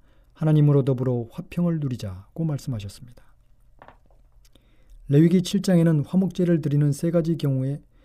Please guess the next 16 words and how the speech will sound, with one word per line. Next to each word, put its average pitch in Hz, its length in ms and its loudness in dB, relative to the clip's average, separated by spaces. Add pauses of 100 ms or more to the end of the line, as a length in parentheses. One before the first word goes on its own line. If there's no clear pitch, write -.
(420)
대한 131 260 -2
말씀이 123 400 -6
있습니다. 110 400 -10 (440)
첫 165 160 -10
번째는 175 420 0
감사제입니다. 135 880 -4 (2500)
화목제는 190 640 2
원수나 165 540 2
병의 147 340 2
공격에서 139 760 -2 (540)
하나님의 175 460 4
도우심을 160 600 2
간구하거나 127 800 -2 (500)
자신의 156 380 -2
잘못을 151 640 0
고백하며 165 580 0